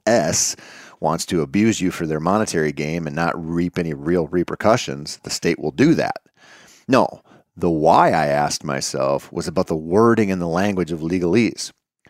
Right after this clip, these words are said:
What's the point of making it overly complicated, except to make people feel like they are dumb or not a part of the conversation? Is it to m-, make those in the legal profession feel smarter?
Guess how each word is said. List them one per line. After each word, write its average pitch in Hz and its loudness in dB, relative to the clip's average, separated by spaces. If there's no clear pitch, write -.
What's 165 0
the - -4
point 139 -4
of 87 -2
making 95 -2
it 92 -4
overly 95 2
complicated, - -6
except - 0
to 110 2
make 98 0
people 85 0
feel 104 -2
like 85 0
they 90 2
are 71 -2
dumb 95 0
or 76 -4
not 87 2
a - -4
part 90 0
of 85 -2
the 76 -2
conversation? 98 -2
Is 120 2
it 123 2
to 107 0
m-, 90 -4
make 95 0
those 95 4
in 90 -6
the 85 -6
legal 92 -2
profession 92 -4
feel 76 -6
smarter? 107 -4